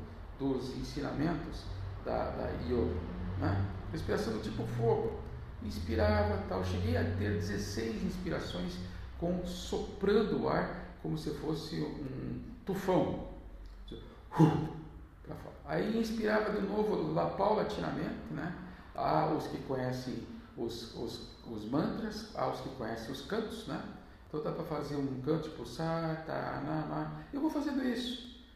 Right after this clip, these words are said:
Então é impressionante. Essas três horas, que pra mim foi um recorde, né? Eu faço uma média de cinquenta e cinco quilômetros em cinco a seis horas. Saindo com esse, com essas companhias, você melhora muito. Outra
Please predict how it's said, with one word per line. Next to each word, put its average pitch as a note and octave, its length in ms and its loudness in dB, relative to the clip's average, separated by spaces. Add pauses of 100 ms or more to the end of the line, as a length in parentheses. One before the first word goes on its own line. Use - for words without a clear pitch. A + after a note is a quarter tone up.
Então B3 420 0
é A3 100 -2
impressionante. G3+ 880 -2 (340)
Essas E3 300 -4
três A3 380 2
horas, - 580 0 (300)
que D3+ 60 -6
pra B2 180 -2
mim C3+ 160 -2
foi C#4+ 120 -2
um - 80 -2
recorde, - 420 -4
né? - 140 -6 (520)
Eu C3+ 100 -8
faço - 680 -4 (280)
uma - 100 -6
média B2 280 -4
de - 60 -10
cinquenta - 800 -2
e - 40 -12
cinco - 420 -2
quilômetros - 500 -6
em D3 400 -6
cinco - 460 -6
a - 20 -2
seis - 380 -4
horas. - 380 -4 (340)
Saindo G3 460 0
com E3+ 60 2
esse, - 520 -4 (340)
com - 80 -6
essas B2 240 -4
companhias, C3+ 840 -2
você E3 360 -4
melhora D3 280 2
muito. F#3 420 2
Outra F#3+ 280 4